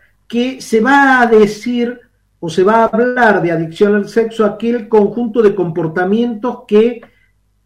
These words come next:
producen un desarrollo exacerbado de las conductas sexuales impulsivas y descontroladas,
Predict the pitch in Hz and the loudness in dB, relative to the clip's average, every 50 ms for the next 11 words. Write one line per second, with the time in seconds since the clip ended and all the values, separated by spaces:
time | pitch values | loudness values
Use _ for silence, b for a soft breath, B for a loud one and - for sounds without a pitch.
0 | _ _ _ _ _ _ _ _ _ _ - 202 196 202 208 - 294 311 247 - | _ _ _ _ _ _ _ _ _ _ 0 4 4 4 4 4 2 -2 -2 0
1 | - 226 208 196 208 214 226 226 226 - - 196 175 202 233 226 240 226 - - | 2 4 4 4 4 2 2 0 -2 0 0 0 2 2 0 0 0 -4 -4 -4
2 | 202 180 160 - - 180 185 196 233 277 285 285 277 269 233 220 185 160 - 190 | -4 -4 -4 -2 -4 -2 -2 -2 -2 -2 -2 -2 -4 -2 -2 -2 -2 -2 -2 -6
3 | 175 180 196 226 226 - - 233 208 208 - 170 160 - - - 196 175 160 139 | -6 -6 -4 -6 -8 -8 -4 -4 -4 -4 -4 -8 -10 -8 -4 -2 -2 0 0 -2
4 | 135 131 131 _ _ _ _ _ _ _ _ _ _ _ - 294 294 302 302 277 | -4 -6 -10 _ _ _ _ _ _ _ _ _ _ _ -2 2 2 4 4 2
5 | 208 233 226 214 - - - 247 262 262 226 208 202 175 180 170 - 165 165 156 | 0 -2 -4 -4 -4 -6 -6 -6 -4 -2 2 2 2 2 2 -2 -2 -2 -2 -2
6 | 156 165 165 160 156 131 123 120 117 - - - _ _ | 0 2 2 2 2 2 -2 -6 -10 -12 -16 -20 _ _